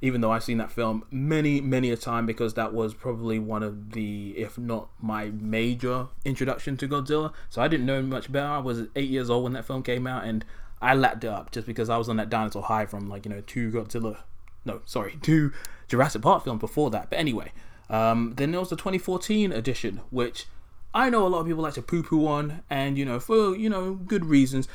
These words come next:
The film heavily advertised, you know, the return of Godzilla and heavily advertised Bryan Cranston. And, you know, we barely got any Bryan Cranston 'cause he was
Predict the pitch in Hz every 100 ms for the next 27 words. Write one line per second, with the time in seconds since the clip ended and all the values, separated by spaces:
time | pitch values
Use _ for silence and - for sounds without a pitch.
0 | - - 156 214 214 190 175 180 175 160
1 | 156 139 - 147 143 139 135 - 123 113
2 | 104 104 117 113 - 123 113 110 110 -
3 | 117 117 113 117 110 110 110 - - 156
4 | 143 123 107 107 - 117 107 123 104 101
5 | 127 113 - 107 - - 120 117 113 117
6 | 117 107 110 117 127 123 117 120 135 123
7 | 120 113 110 117 104 - 120 120 113 101
8 | 120 110 104